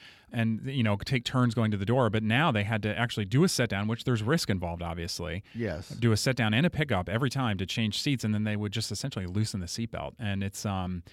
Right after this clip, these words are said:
Speaker 1: that, there's no way that was safer. So
Speaker 2: No, no, and, and, and just going from memory on the accident on, um, in New York,
Speaker 1: Mm-hmm.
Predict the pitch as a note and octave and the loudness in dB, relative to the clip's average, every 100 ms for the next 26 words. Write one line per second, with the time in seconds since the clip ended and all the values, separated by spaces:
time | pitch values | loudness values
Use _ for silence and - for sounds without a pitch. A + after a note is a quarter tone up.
0 | - - _ _ _ - B2 B2+ C#3 B2+ | -20 -20 _ _ _ -4 -2 -2 0 2
1 | F#2+ F#2+ B2 G2+ F2 D2 D#2+ - F#2 E2+ | 0 2 4 4 0 -6 -6 -6 -6 -8
2 | - - - E3 F3 F3+ D3+ C3 A2 C#3 | -10 -14 -12 -6 2 4 6 4 2 0
3 | D#3 C#3 C#3 C#3+ C#3 C#3 C3 B2+ B2+ F3 | 0 2 2 0 0 0 -2 -2 -2 0
4 | D#3 D3+ F3+ E3 C3 C3 C#3 A2+ G#2 G#2 | 0 2 2 2 2 2 2 2 2 2
5 | G2 A2+ A2 G2 G#2 A2 B2 - A#2+ A2 | 0 -2 0 -4 -4 -4 -4 -4 -2 -4
6 | G#2 G#2+ G2+ G2 G2 F#2+ F#2+ - A2+ G#2 | -4 -6 -4 -4 -4 -6 -10 -8 -4 -2
7 | G2+ C#3+ C3 G2 - G#2+ F2+ | 0 2 2 0 -4 -10 -8